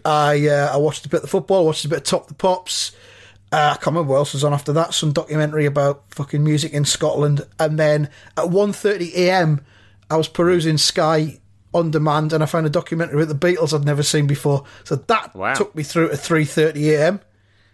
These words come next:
Speaker 1: And then I fell asleep on the settee. Way-hey!
Speaker 2: What angle did it address, uh, the Beatles
Speaker 1: It was,
Speaker 2: from?
Speaker 1: it was about Apple,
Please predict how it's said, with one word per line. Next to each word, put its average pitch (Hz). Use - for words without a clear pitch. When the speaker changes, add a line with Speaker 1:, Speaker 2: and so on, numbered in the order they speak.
Speaker 1:
And 180
then 190
I 185
fell 196
asleep 196
on 196
the 196
settee. 214
Way-hey! 254
Speaker 2:
What 139
angle 170
did 127
it 127
address, -
uh, 101
the 104
Beatles 107
Speaker 1:
It 196
was, 220
Speaker 2:
from? -
Speaker 1:
it 214
was 214
about 208
Apple, 202